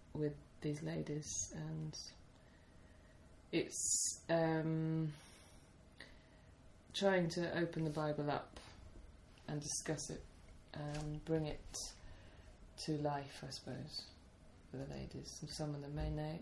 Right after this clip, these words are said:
may na-, have, never have looked at the Bible for themselves, so it's, um,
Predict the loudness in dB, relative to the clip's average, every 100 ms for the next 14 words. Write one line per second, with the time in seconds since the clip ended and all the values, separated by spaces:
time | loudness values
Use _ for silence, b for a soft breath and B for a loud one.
0 | -2 2 6 6 4 2 -6 -14 -18 2
1 | 8 8 8 8 4 2 -2 -2 0 -4
2 | 0 0 0 -2 -2 -2 0 2 2 0
3 | -4 -8 B B B B -4 4 6 6
4 | 2 -2 -4 -4 -4 -4 -2 0 2 0
5 | -2